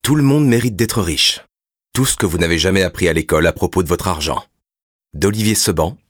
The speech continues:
lu par Nicolas Matisse. Maintenant que vous avez compris ce qui est important de savoir avant d'agir, je vais vous dévoiler les clés de l'enrichissement.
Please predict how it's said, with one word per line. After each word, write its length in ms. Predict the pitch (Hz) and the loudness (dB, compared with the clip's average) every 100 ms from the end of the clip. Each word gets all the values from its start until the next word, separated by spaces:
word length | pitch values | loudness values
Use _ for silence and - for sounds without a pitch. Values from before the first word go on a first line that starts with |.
| _ | _
lu 320 | 82 98 101 _ | -2 -2 -2 _
par 160 | 78 - | -8 -4
Nicolas 300 | 98 131 120 | -4 0 0
Matisse. 500 | 110 - - - - _ _ _ _ _ _ _ _ _ _ _ _ _ _ - | 0 -2 -2 -4 -6 _ _ _ _ _ _ _ _ _ _ _ _ _ _ -4
Maintenant 360 | 92 110 131 | -4 0 -2
que 100 | 131 | -2
vous 140 | 85 82 | -2 -2
avez 140 | 82 | -2
compris 340 | 80 104 - 110 | 0 -2 0 -4
ce 80 | |
qui 80 | - | -2
est 120 | 73 | -2
important 360 | 80 87 80 85 | -2 -4 -4 -4
de 40 | |
savoir 500 | 78 82 73 76 73 - | -2 -2 0 -2 -2 -6
avant 220 | 90 90 | -2 0
d'agir, 500 | 85 80 87 113 - _ _ _ _ | 0 -2 -4 -6 -12 _ _ _ _
je 140 | 85 95 | -4 0
vais 120 | 104 | 0
vous 120 | 98 | 0
dévoiler 360 | 98 117 120 107 | -2 0 0 0
les 140 | 92 | 0
clés 220 | - 98 | 0 -2
de 100 | 101 | 0
l'enrichissement. 680 | 80 82 87 78 - - - | -2 -2 -4 -4 -6 -6 -16